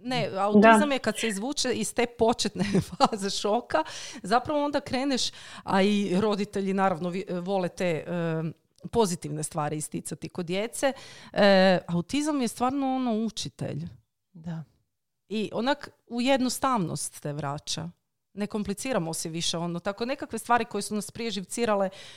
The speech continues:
Speaker 1: i koje su nam bile nekakvi ometajući faktori u svakodnevnici, to sad ni ne kužim da
Speaker 3: Eliminiraš ih,
Speaker 1: postoji.
Speaker 3: da.
Speaker 1: Da.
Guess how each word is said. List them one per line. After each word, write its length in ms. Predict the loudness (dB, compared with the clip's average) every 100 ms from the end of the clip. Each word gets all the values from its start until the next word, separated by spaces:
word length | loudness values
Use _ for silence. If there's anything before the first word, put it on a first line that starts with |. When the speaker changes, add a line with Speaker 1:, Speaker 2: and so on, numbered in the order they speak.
| -10
Speaker 1:
i 80 | -4
koje 200 | 0 0
su 160 | 0
nam 160 | -2 -2 -6 -20 -6
bile 260 | 0 2
nekakvi 320 | 0 -2 -2 0
ometajući 520 | 0 0 -2 -4 -4
faktori 480 | 0 0 0 -4 -4
u 40 |
svakodnevnici, 800 | -2 -2 -2 -2 -2 -2 -4 -6
to 140 | -6 -6
sad 200 | -6 -4
ni 80 |
ne 120 | -4 -4
kužim 180 | 0 2
da 160 | 4
Speaker 3:
Eliminiraš 260 | 4 4 2
ih, 60 |
Speaker 1:
postoji. 360 | 2 -2 -2 -2
Speaker 3:
da. 180 | -2 -4
Speaker 1:
Da. 220 | -2 -2